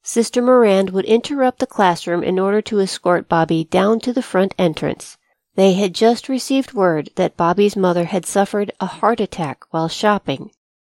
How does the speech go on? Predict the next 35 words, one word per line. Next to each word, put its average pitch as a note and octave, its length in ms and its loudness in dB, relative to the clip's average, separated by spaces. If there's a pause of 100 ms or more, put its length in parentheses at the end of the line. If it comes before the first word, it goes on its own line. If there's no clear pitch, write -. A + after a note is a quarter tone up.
(120)
and F#3+ 200 0
her F#3 120 -2
sister B3+ 400 0
had F#3 220 0
come F3 200 -2
to - 80 -2
pick - 280 -2
him A3 160 2
up F#3+ 320 -2
to A#3 120 -2
take - 300 0
him F#3+ 160 -2
to A3 120 -2
Saint F3+ 300 -2
Mary's D#3 360 0
Hospital. C#3 600 -6 (520)
The G3 360 2
auntie G#3+ 540 2 (100)
would E3+ 220 0
later E3 300 2
say, D#3 360 0
quote, G#3 400 -2 (500)
"The F#3+ 100 6
sister C4+ 420 0
did B3+ 320 0
say F#3 560 2
she G3+ 240 -4
was F3+ 320 -2 (160)
very A3 300 2
sorry F3 380 2
about F3 300 0
Missus F#3+ 340 -2
Greenleaf's E3+ 520 0
being E3+ 380 -2
ill, E3 420 0